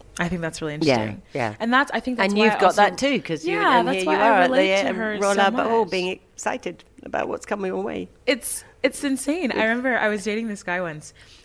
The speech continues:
Speaker 1: and he was, can I say this?
Speaker 2: Yeah,
Speaker 1: <laughs> Okay, cool.
Speaker 2: please do, please do.
Speaker 1: <laughs> I was dating this guy once, and he was like, "You know, you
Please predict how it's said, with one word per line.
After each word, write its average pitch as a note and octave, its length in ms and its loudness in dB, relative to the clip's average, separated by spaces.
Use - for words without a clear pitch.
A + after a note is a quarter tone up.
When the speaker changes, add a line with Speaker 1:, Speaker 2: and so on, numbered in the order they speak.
Speaker 1:
and F3 120 -10
he F3 80 -8
was, E3 100 -8
can G#3+ 160 -12
I A#3 40 -10
say A3+ 140 -10
this? A3+ 280 -10
Speaker 2:
Yeah, F#3+ 200 6
Speaker 1:
<laughs> A#3+ 40 2
Okay, A3+ 240 4
cool. A3+ 160 4
Speaker 2:
please C#4 260 4
do, F4 260 6
please A#3+ 260 4
do. G3 120 2
Speaker 1:
<laughs> - 40 2
I C4 400 4
was A3 100 -2
dating C#4 220 2
this C4 160 -4
guy G#3 180 -2
once, F#3+ 300 -4
and G3+ 120 -4
he G3 140 -4
was A3 220 -4
like, F#3+ 360 -8
"You G#3+ 160 -6
know, C4+ 200 0
you D4 640 -4